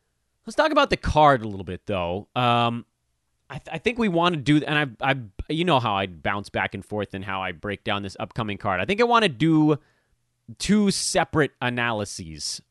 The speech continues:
of this coming big Wednesday card. Now, I wanna, I'll keep this show in the thirty-five to forty minute range 'cause it doesn't need to be the world's longest episode.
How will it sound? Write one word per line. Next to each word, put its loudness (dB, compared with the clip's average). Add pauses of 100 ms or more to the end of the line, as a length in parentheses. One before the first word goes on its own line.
of 0
this -6
coming -4
big 0
Wednesday -2
card. -4
Now, 4
I 6
wanna, 4 (100)
I'll 4
keep -4
this 0
show 2
in 0
the -4
thirty-five -2
to -10
forty -6
minute -8
range -8
'cause -8
it -10
doesn't -4
need -6
to -12
be -8
the -10
world's -8
longest -8
episode. -4